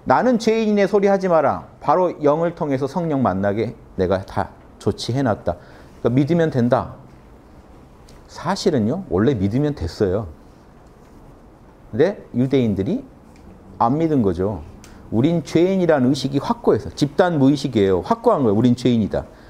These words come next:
우린 아담으로 인해서 우리 모두 죄인이다. 그 집단 무의식을 여러분 완전히 바꾸기 위해서 "나를 제물로 바칠 테니까." 그건 유대인들이 그러면, 그러면 구원받는다고 믿고 있었어요. 구약 때부터.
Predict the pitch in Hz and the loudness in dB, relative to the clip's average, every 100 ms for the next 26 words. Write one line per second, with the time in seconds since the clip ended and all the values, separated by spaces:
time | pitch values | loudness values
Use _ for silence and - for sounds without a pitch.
0 | - - - - - - 117 143 135 - | -20 -20 -20 -20 -12 -2 0 0 -2 0
1 | 113 135 135 135 127 131 120 110 101 101 | 2 2 0 -2 -2 0 2 2 0 0
2 | 98 95 101 98 98 95 - 107 90 78 | 0 0 2 0 -2 -4 -2 0 -2 -4
3 | 69 - - - - - - 160 - - | -8 -12 -20 -20 -12 -10 -2 -2 -2 0
4 | 196 165 135 156 147 131 113 110 117 107 | 0 2 2 2 2 2 4 4 2 2
5 | 101 123 156 139 107 - 117 101 85 - | 0 2 0 -2 -6 -4 -2 0 0 -2
6 | 143 - - - 113 101 120 127 117 104 | -6 -8 -20 -6 0 2 0 -2 0 2
7 | 113 110 98 - - 120 117 95 - 123 | 2 0 -2 -6 -6 -4 -2 0 2 0
8 | 85 - 135 131 147 143 123 107 113 117 | -2 -2 2 2 4 2 2 2 0 -2
9 | - - - 151 165 160 - - - - | -10 -18 0 2 2 0 -2 -12 -20 -20
10 | - 165 180 185 196 135 87 - - - | -4 2 4 4 2 0 -4 -12 -20 -20
11 | - - - 180 202 170 160 151 139 143 | -20 -20 -2 2 2 2 2 2 2 0
12 | - 202 180 202 202 165 156 185 170 165 | 2 2 2 2 4 2 4 2 2 -2
13 | 135 - 156 135 73 | -4 -2 0 0 -4